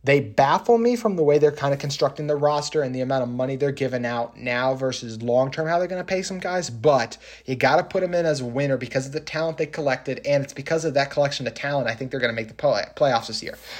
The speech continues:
Bringing in Gallinari, he had such a good year last year with the Thunder. I think he can come in and potentially even play some small ball center for 'em next to John Collins, or obviously play power forward as well if needed.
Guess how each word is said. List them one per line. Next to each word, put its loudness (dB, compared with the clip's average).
Bringing 6
in 2
Gallinari, 4
he -2
had 0
such -4
a -4
good -2
year 2
last 2
year 0
with -2
the -2
Thunder. 2
I 4
think -6
he -4
can -8
come 0
in 2
and 0
potentially 0
even -4
play -2
some -10
small 0
ball 4
center 2
for 0
'em -8
next -2
to -2
John 4
Collins, 4
or 6
obviously 2
play -2
power -2
forward 2
as -4
well 2
if -8
needed. -2